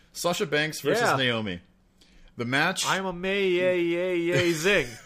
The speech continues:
Speaker 1: <laughs> We saw half of, half of this, this match
Speaker 2: Yeah.
Speaker 1: in the tag team the night before. We got them again.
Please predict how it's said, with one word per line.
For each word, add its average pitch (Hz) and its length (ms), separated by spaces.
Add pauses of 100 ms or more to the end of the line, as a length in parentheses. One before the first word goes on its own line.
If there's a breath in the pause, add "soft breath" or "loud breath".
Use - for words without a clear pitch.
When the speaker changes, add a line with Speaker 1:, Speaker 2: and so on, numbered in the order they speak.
Speaker 1:
<laughs> - 1400
We 170 160
saw 165 560 (440)
half 147 300
of, 123 200
half 143 260
of 127 100
this, 117 220 (120)
this 120 300
match 101 480
Speaker 2:
Yeah. 185 200 (360 soft breath)
Speaker 1:
in 123 80
the 117 80
tag 127 300
team 101 380 (100)
the 123 80
night 117 180
before. 104 480 (300 loud breath)
We 123 80
got 156 220
them 151 100
again. 117 380